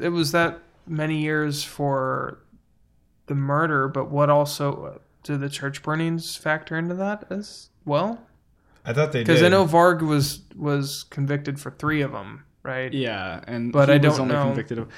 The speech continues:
Speaker 3: it just seems to me that, like, if you're gonna murder somebody,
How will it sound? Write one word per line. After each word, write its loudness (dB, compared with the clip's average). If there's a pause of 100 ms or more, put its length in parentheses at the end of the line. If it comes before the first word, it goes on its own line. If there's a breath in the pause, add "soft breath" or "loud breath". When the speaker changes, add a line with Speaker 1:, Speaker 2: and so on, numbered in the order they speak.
(200 loud breath)
Speaker 3:
it 0
just 0
seems 0
to -4
me 4
that, -4
like, -2
if -6
you're -4
gonna -6
murder -6
somebody, -8